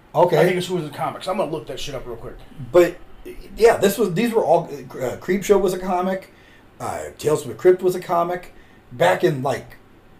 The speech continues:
Speaker 1: the fifties. And they brought him back. They made
Speaker 2: Oh,
Speaker 1: a
Speaker 2: it was the
Speaker 1: T V
Speaker 2: Vault
Speaker 1: show.
Speaker 2: Keeper, the Crypt Keeper,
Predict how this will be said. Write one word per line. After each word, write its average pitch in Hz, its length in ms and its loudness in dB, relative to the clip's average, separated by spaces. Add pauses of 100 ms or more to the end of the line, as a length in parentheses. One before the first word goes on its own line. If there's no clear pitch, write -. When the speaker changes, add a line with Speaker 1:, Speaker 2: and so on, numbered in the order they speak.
(160)
Speaker 1:
the 123 100 -10
fifties. - 640 2 (1000)
And 135 600 -2 (400)
they 156 140 0
brought 160 260 6
him 143 100 -2
back. 143 260 2
They 131 60 -4
made 127 100 8
Speaker 2:
Oh, - 20 12
Speaker 1:
a 208 40 10
Speaker 2:
it 196 40 6
was 190 100 2
the 190 80 4
Speaker 1:
T 165 40 -4
V 135 60 -4
Speaker 2:
Vault 220 180 8
Speaker 1:
show. - 60 -10 (100)
Speaker 2:
Keeper, 196 420 -2
the - 80 -12
Crypt - 280 0
Keeper, 175 380 -6